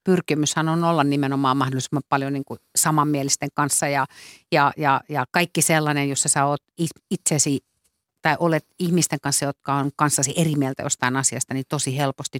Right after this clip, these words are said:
tulkitaan väärin. Ja sehän ei ole ilmiö, joka on menossa pois, vaan sehän on menossa niinku, niinku mitä suurimmassa määrin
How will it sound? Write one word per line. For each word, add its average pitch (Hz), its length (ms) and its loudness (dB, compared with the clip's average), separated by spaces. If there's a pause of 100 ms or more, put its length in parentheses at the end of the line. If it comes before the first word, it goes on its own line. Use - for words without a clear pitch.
tulkitaan 131 540 -2
väärin. 139 380 0 (460)
Ja - 60 2
sehän 175 200 6
ei 160 120 4
ole 170 80 4
ilmiö, 175 240 4
joka 147 180 2
on 151 40 2
menossa 147 240 -2
pois, 170 320 4
vaan 127 140 2
sehän 143 200 0
on 139 80 0
menossa 139 360 -2
niinku, 131 220 -6 (380)
niinku 139 240 -6 (260)
mitä 143 180 -2
suurimmassa 143 560 2
määrin 135 280 0